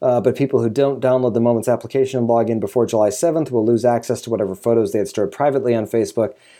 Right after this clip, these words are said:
Alternatively, people who don't want to use Moments may download the images to their computer.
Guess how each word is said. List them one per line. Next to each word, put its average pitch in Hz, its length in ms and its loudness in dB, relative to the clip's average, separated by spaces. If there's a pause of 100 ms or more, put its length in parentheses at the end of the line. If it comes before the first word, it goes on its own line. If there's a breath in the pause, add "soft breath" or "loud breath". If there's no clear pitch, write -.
(180 soft breath)
Alternatively, 147 640 0
people 202 340 0
who 123 140 0
don't 139 280 0
want 127 200 0
to 127 80 -2
use 123 180 0
Moments 117 380 0
may 110 140 -2
download 123 360 2
the 117 80 0
images 107 340 -4
to 107 100 -4
their 98 100 -2
computer. 165 540 0